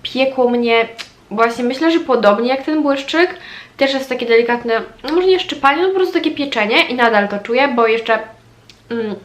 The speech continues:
po tych pięciu minutach nadal to czuć. Myślę, że nie mają takiego wielkiego powiększenia jak po błyszczyku,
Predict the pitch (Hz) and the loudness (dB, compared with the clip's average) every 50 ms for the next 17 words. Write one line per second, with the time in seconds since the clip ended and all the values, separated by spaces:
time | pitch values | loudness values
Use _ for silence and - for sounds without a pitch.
0 | - _ - - 196 190 - - - 226 226 240 226 220 220 226 220 220 220 220 | -20 _ -16 -14 -12 -12 -6 -4 -4 -4 -2 -4 -6 -4 -6 -4 -2 0 0 0
1 | 214 208 208 202 202 - 294 339 - - - - - - - - - - - - | 0 0 -2 -8 -6 -2 -2 -2 -2 -6 -14 -20 -20 -20 -20 -20 -20 -20 -20 -20
2 | - - - - - - - - - - - - - - - - 254 269 285 - | -20 -20 -20 -20 -20 -20 -20 -20 -20 -20 -20 -20 -20 -20 -10 -4 -4 -4 0 2
3 | 370 370 359 359 294 277 277 277 269 - - - - - _ - - _ _ _ | 4 4 4 4 4 4 4 4 2 -2 -8 -16 -20 -20 _ -20 -20 _ _ _
4 | _ 220 214 208 208 208 214 226 254 262 254 240 233 233 226 226 214 208 202 202 | _ -6 -4 -2 -2 0 0 0 -2 -2 -4 -4 -4 -4 -2 0 2 2 4 4
5 | 196 196 - - - 196 196 202 196 196 196 - 214 202 202 196 - 202 190 190 | 2 -2 -6 -12 -14 -8 -4 -2 -2 -2 -2 -4 -6 -6 -6 -6 -8 -6 -4 -4
6 | 190 190 - 202 202 202 196 - 208 202 196 196 196 - - - 185 180 - 262 | -4 -4 -4 -4 -4 -6 -6 -4 -6 -4 -4 -4 -6 -8 -8 -8 -8 -6 -2 0
7 | 285 330 320 | 0 0 0